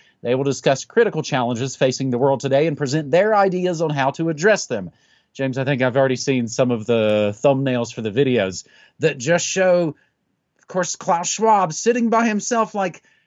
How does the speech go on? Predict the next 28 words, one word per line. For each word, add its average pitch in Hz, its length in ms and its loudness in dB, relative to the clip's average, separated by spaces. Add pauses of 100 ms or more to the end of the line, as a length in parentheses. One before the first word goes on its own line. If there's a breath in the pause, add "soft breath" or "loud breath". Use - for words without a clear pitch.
(520 soft breath)
like 180 300 0
the 175 100 2
worst 185 500 0
boss 156 480 2
you're 143 300 2
ever 147 260 2
trying 156 340 -2
to 127 160 -4
interview 110 440 -2
for. 107 300 0
And 104 100 -4
he's 113 120 -2
just 143 220 0
in 151 240 2
by 147 160 2
himself 143 400 0
in 143 80 -2
this 135 240 -2 (160 soft breath)
stark - 540 0
room. 143 240 4
We 143 80 0
can 120 140 -6
put 143 140 -2
those 131 200 -2
pictures 127 400 -2
up 120 140 2
again. 107 200 0
It, 123 140 -6